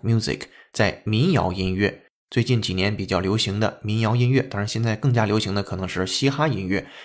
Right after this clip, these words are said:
那民谣音乐叫folk music。然后他在民谣音乐这个圈子里边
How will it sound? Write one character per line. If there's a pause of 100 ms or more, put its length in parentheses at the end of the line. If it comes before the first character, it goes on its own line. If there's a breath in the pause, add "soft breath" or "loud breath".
(120)
那
民
谣
音
乐
叫 (100)
folk (220)
music。 (500 loud breath)
然
后
他
在
民
谣
音
乐
这
个
圈
子
里
边